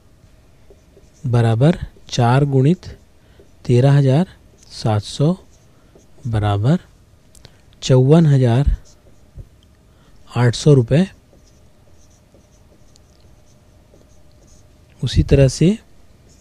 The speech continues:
B को प्राप्त लाभ बराबर, इसी तरह सी को प्राप्त लाभ बराबर तीन के बराबर तीन गुणित तेरह हजार सात सौ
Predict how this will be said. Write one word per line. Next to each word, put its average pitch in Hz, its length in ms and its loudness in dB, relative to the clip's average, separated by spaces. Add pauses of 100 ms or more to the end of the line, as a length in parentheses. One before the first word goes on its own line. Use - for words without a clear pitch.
(220)
B 135 320 4
को 156 200 0
प्राप्त 139 560 -2 (880)
लाभ 120 380 0 (340)
बराबर, 113 460 0 (1300)
इसी 156 240 6
तरह 160 300 6 (120)
सी - 460 2
को 160 260 2 (440)
प्राप्त 127 320 2
लाभ 120 380 0 (260)
बराबर 113 480 0 (680)
तीन 175 280 6
के 117 260 -2
बराबर 117 640 -4 (560)
तीन 156 320 0 (220)
गुणित 117 440 -4 (560)
तेरह 123 260 0
हजार 131 400 -2 (460)
सात 101 500 -8
सौ 151 320 -6